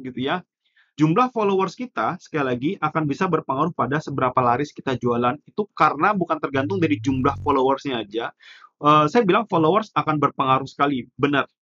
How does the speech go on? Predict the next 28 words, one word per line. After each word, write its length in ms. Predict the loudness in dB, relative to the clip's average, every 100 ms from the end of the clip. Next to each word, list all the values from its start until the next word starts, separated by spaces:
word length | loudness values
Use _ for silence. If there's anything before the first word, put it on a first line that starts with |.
| _
gitu 240 | -14 -6 -2
ya. 160 | -2 -4 _ _ _ _
Dengan 160 | 0 0
catatan 480 | 0 -2 -2 -2 -2
followersnya 480 | -4 -2 -2 -2
bukan 320 | -4 -4 -6 -2
beli, 240 | 0 0
bukan 320 | 0 -2 0
bot 240 | 0 0 -4
gitu 160 | -8 -2
ya, 240 | 0 0 -2 _
dan 240 | -4 -4
followers 320 | -2 0 0 -2
aktif, 320 | -4 2 2 0
maksudnya 240 | -6 -6
seperti 320 | -6 -8 -8
itu. 160 | -8 -12 -12 _
Saat 240 | _ 0 2
followers 400 | 0 2 2 0
itu 160 | -4 -2
followers 320 | 0 0 0 -2
aktif, 320 | -6 -2 -2 -2
maka, 400 | -4 0 2 2 -4 _ -20 -2
eh, 280 | 4 6 6
teman-teman 320 | 2 -4 -2
bisa 80 | -2
kebayang 320 | -2 -2 -2
bahwa 320 | -2 -2 2